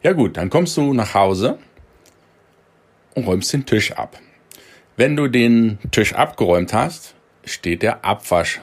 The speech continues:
zu Buche. Damals war's so, wir hatten im Jahr zweitausend noch keinen Geschirrspüler.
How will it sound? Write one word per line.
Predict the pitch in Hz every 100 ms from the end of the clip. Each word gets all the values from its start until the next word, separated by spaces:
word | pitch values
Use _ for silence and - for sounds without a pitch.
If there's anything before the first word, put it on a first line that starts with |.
| -
zu | - 82
Buche. | 82 85 - - -
Damals | 131 165 190 -
war's | 120 -
so, | 110 117 131
wir | 110 85
hatten | 90 95 90 90
im | 90
Jahr | 87
zweitausend | - 85 - 92 92
noch | 85
keinen | - 92 82
Geschirrspüler. | 82 135 131 - 85 127